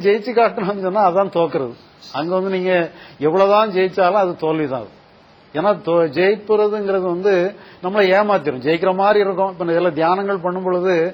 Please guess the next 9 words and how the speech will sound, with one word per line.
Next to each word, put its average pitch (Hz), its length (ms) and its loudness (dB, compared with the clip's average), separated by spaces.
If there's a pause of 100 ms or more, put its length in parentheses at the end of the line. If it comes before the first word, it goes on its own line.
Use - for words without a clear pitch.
(280)
ஒரு 160 180 0
அற்புதமான 175 460 -2 (100)
அனுபவங்கள்லாம் 175 520 -2
கிடைக்கிற 151 260 -4
மாதிரி 151 220 -6
இருக்கும். - 220 -16 (640)
ஆனா 185 120 4
அது 196 180 4
நம்மளை 196 180 2